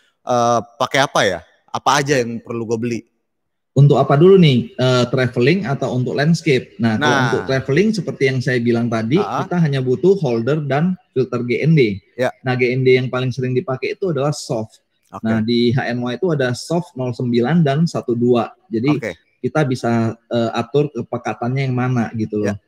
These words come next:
Speaker 2: Tapi kalau misalnya bisa satu dua, satu dua gitu.
Speaker 1: Mm-mm.
Speaker 2: Kalau nol sembilan, nol sembilan. Nah, kalau misalnya punya budget lebih, G N D reverse.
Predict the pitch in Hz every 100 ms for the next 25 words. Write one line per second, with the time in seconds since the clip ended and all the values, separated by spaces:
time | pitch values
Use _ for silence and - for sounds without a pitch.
0 | _ - - 143 123 107 117 120 113 113
1 | 117 113 113 107 110 110 151 143 139 113
2 | 110 104 101 101 101 95 101 101 104 101
3 | _ _ _ _ 110 101 104 110 123 120
4 | 104 107 101 104 104 101 95 - _ -
5 | 110 117 120 120 117 117 113 117 113 113
6 | 113 117 139 196 202 - _ 120 113 117
7 | 139 139 135 143 131 113